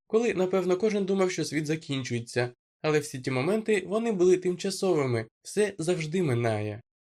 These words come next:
Кларк мовчав, він не думав, що це мине. Елізабет почала розповідати йому про книгу, яку вона колись читала, багато років тому, коли застрягла, хоча, звісно, не так сильно, як зараз, в аеропорту. Це була книга про вампірів, не зовсім ті, що вона зазвичай читає, але там був прийом, який не давав їй спокою.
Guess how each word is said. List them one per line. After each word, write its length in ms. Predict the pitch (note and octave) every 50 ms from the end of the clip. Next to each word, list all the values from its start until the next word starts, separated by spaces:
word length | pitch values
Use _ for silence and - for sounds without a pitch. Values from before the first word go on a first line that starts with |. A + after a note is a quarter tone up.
| _ _ _
Кларк 340 | - - A2 B2+ E3+ D#3+ -
мовчав, 540 | E3+ D#3+ E3 - - - G#2+ F2+ E2+ - - _ -
він 180 | D3 F#3+ G#3+ G#3+
не 80 | G#3+
думав, 340 | F3+ C#3+ C3+ A#2 A2 G2 G2
що 140 | - - F#2+
це 200 | - - A2 G#2
мине. 460 | G2+ G#2 G#2 G2+ F#2+ F2+ F2 F2+ - - _ _ _ _ _ _ _ _ _ -
Елізабет 460 | A2+ C3+ F3+ F3 F3 F3 F3 E3+ -
почала 340 | - E3 D#3+ G#3 G#3 G#3 G3
розповідати 580 | F3+ - - - A2+ G#2+ G#2+ B2 D#3 D#3 -
йому 200 | D3+ C#3+ C3 B2
про 160 | - - A2 -
книгу, 300 | - D3+ E3+ F#3 F3+ F#3
яку 280 | E3 D#3+ D#3+ A3+ G#3+
вона 220 | F3+ D#3+ C#3 C3 C3
колись 280 | - A#2+ G#2+ A2 A2
читала, 640 | - - C3+ B2 - A#2+ A#2 A2 G2 G2+ G2 - -
багато 360 | - B2 D#3+ G3+ G#3 G#3 - B2
років 280 | A#2+ B2 - C3 B2
тому, 340 | - - C3 B2+ B2 A#2 G#2+
коли 220 | - G2 G#2+ A2+
застрягла, 640 | A2+ A2+ A#2 A#2 - - B2+ A2 G#2+ A2 A2 F#2+ - - _
хоча, 280 | - - B2 - G3 G3
звісно, 420 | D#3 C#3+ B2 A#2+ A#2+ A#2+ G#2+ G#2 -
не 120 | A#2 A#2
так 200 | - G#2 - -
сильно, 260 | - F#3 F#3+ F#3 D#3+
як 160 | C#3 C3 C3
зараз, 400 | A#2+ A#2 A2 G2+ F#2+ G2 - - -
в 160 | A#2+ A2+ A2+
аеропорту. 760 | A2 A2+ A2+ A2+ A2+ - B2+ B2 B2 - - G#2+ F#2 F2+ - - _ _ _ _ _
Це 120 | - B2 A2
була 220 | F#2 G2+ G#2 G2+
книга 300 | - D#3+ F#3+ G3 G3+ F#3+
про 180 | F#3+ - C#3 C3+
вампірів, 520 | D3 D#3 D#3 D3+ C#3+ B2+ G#2+ G#2 G2 - -
не 160 | B2 C#3 D3
зовсім 380 | D3 E3+ D#3 - - C#3 B2 A#2
ті, 180 | - C3 B2+
що 160 | B2 - A#2+
вона 240 | G#2+ G#2+ G#2+ G#2+ G#2+
зазвичай 460 | G#2 G2 G2+ G#2 A2 - - A2 G#2
читає, 400 | - - - - F3+ G3+ G#3 F#3+ -
але 180 | D#3+ F3+ G3 G3
там 200 | G3 F#3+ F3+ D#3+
був 180 | D3 D3 C#3
прийом, 400 | - - B2 B2 C3 E3 F3+ F3+
який 300 | E3+ C#3+ - - F3 F3+
не 120 | F3 D#3+ C#3
давав 360 | A#2 G#2 F#2+ F#2+ G2+ G#2 - -
їй 100 | G#2 G2+
спокою. 640 | - - - - G2 G2 F#2+ - G2 F#2+ F#2 F2+